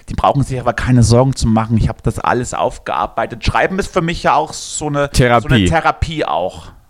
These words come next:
Speaker 2: Ja,
Speaker 1: Das ist das
Speaker 2: sch-, Schreiben ist
Speaker 1: Persönlichste, das
Speaker 2: Therapie,
Speaker 1: Persönlichste
Speaker 2: ja.
Speaker 1: und Tiefste, was ich jemals geschrieben habe. Und wenn's euch gefällt, freut's mich natürlich, ja.
Speaker 2: Und wenn nicht?
Speaker 1: Wenn nicht, ist mir auch egal. Aber Hauptsache, ihr bezahlt mich in irgendeiner Art und Weise dafür.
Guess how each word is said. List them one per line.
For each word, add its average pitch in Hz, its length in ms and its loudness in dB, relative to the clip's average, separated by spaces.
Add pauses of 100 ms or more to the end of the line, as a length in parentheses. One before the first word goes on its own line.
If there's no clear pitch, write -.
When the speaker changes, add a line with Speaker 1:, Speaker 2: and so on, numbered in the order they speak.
Speaker 2:
Ja, 95 160 4
Speaker 1:
Das 92 140 4
ist 101 80 -2
das 156 80 -4
Speaker 2:
sch-, - 20 -10
Schreiben - 140 4
ist 151 60 2
Speaker 1:
Persönlichste, 135 680 -2 (240)
das 135 120 2
Speaker 2:
Therapie, 120 140 4
Speaker 1:
Persönlichste 151 680 0
Speaker 2:
ja. 135 40 2
Speaker 1:
und 131 140 -2
Tiefste, 139 480 -6
was 117 160 -4
ich - 200 -14
jemals 120 480 -4
geschrieben 117 580 -2
habe. 101 360 -4
Und 101 260 -6 (340)
wenn's - 260 -2
euch 131 220 2
gefällt, 127 500 -2
freut's - 600 -4
mich 98 220 -6
natürlich, 90 600 -6
ja. 87 300 -6 (600)
Speaker 2:
Und 107 220 -2
wenn 101 160 2
nicht? 120 380 -2 (500)
Speaker 1:
Wenn 143 180 4
nicht, 196 140 6
ist 196 120 -2
mir 156 140 2
auch 185 60 4
egal. 107 260 0
Aber 110 220 -2
Hauptsache, 165 320 0
ihr 139 100 2
bezahlt 127 380 2
mich 123 140 0
in 107 80 6
irgendeiner 107 280 4
Art 104 120 4
und 104 80 6
Weise 104 200 4
dafür. 104 420 -4